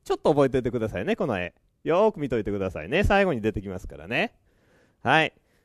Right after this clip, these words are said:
で、えー、ここではまず失敗事例をですね、皆さんにちょっと見てもらうと。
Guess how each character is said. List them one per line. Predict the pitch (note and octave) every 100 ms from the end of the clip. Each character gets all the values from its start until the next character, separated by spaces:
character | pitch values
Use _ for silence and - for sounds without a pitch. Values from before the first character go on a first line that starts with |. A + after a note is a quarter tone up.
| _ _ _ _ _ _ _ _ _ _ _ _ _ _ _ _ _ -
で、 | G3 A3 - _
え | G3 G3+ G3+ G3 G3 F#3+ F#3+
ー、 |
こ | G#3+ G#3
こ | C#4+
で | F#4
は | F4 A#3+ E3
ま | G3+
ず | E3+
失 | E3 D#3 -
敗 | G3 G#3+
事 | A#3+
例 | E4 C#4+ D3
を | C#3
で | F2+
す | -
ね、 | G3+ G#3+ A#2
皆 | D3 D#3+ E3
さ | C#3 B2+
ん |
に | G3 G#3 C#3
ち | -
ょ | D3+
っ |
と | - A#2+ A#2 G#2+
見 | C#3+ D#3
て | E3+
も | C#3+
ら | C3+ C3
う |
と。 | A#2+